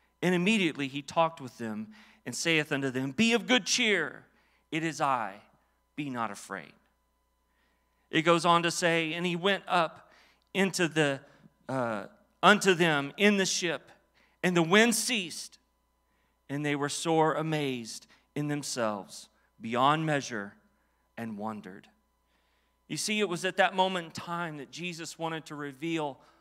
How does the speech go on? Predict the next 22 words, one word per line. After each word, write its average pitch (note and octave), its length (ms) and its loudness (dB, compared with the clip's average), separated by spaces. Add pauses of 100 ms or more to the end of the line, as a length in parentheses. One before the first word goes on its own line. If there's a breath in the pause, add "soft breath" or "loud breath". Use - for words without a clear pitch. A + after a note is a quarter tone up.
(440 soft breath)
the D3 120 -2
miracle E3+ 500 0
working D#3+ 460 0
power, C#3 680 -2 (560 soft breath)
the C3+ 120 -6
tangible F3 760 -2
working D#3+ 420 0
power D#3 420 0
that C#3+ 140 -8
he C#3+ 160 -10
had C3 460 -6 (380 soft breath)
unto C3+ 340 -4
his B2 160 -8
disciples. - 840 -14 (1400)
If - 160 -2
we B3 100 0
will C4 120 2
just A3+ 220 0
stay A3+ 260 -2
in G#3 100 -6
the G3 80 -6
ship, - 340 -10